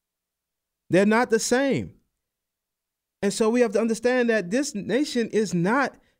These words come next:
a nation that's godly. Now, am I saying that there are no godly people within the nation? No. I'm not saying that at all.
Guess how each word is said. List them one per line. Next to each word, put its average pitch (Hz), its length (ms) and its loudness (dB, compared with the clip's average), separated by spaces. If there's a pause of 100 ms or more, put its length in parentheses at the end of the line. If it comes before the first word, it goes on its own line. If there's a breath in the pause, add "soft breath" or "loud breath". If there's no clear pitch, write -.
(1500)
a 190 120 2
nation 196 720 0 (240)
that's 226 320 0 (180)
godly. 214 800 -2 (2000)
Now, 247 220 2 (360)
am 226 220 2
I 262 80 4
saying 247 240 2
that 214 140 2
there 220 160 4
are 220 60 2
no 208 140 2
godly 170 420 0
people 233 500 -2 (380)
within 196 220 0
the 226 80 0
nation? 254 400 -2
No. 147 540 -2 (1200)
I'm 233 60 -4
not 254 120 -2
saying 247 160 2
that 247 260 0
at 240 200 -2
all. 269 420 -2